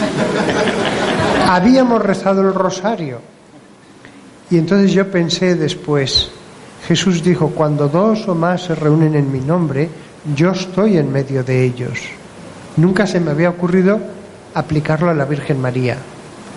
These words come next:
Allí donde la gente ora a la Virgen, la Virgen se hace presente. ¿Eh?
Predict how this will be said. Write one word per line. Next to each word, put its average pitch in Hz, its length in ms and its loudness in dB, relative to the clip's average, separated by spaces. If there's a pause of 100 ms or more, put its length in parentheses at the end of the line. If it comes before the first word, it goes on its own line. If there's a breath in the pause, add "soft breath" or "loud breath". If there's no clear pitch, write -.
(180)
Allí 147 240 4
donde 175 360 4
la 156 140 0
gente 170 560 0 (400)
ora 170 240 2
a - 20 -2
la 165 120 -2
Virgen, 185 440 -2 (340)
la 143 120 -2
Virgen 180 500 -2 (280)
se - 200 0
hace 147 180 -2
presente. 127 640 -2
¿Eh? - 960 -4